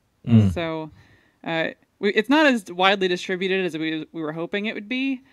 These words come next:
Speaker 2: but, um, we, we do have a few more nationally distributed kind of things later on, um, in the next episodes. Um, so, and then it was done b-,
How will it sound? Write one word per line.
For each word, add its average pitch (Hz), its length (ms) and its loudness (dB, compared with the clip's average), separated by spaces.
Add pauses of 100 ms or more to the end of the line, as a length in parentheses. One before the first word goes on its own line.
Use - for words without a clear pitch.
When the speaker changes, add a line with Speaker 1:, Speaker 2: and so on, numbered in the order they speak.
(280)
Speaker 2:
but, 170 380 0
um, 160 500 -4 (260)
we, 190 140 0
we 196 120 -2
do 220 140 0
have 208 160 2
a 170 60 -10
few 185 420 -4 (160)
more 180 260 -4
nationally 170 920 -2
distributed 156 580 -8
kind 160 140 -4
of 156 100 -6
things 151 260 -6
later 143 240 -4
on, 135 200 -8 (400)
um, 143 420 -4
in 151 160 -4
the 147 80 -4
next - 360 -8 (260)
episodes. 147 560 -8 (340)
Um, 185 520 -2 (880)
so, 196 320 2
and 185 180 0
then 196 80 0
it 196 60 0
was - 260 -10 (220)
done 220 280 0
b-, 202 80 0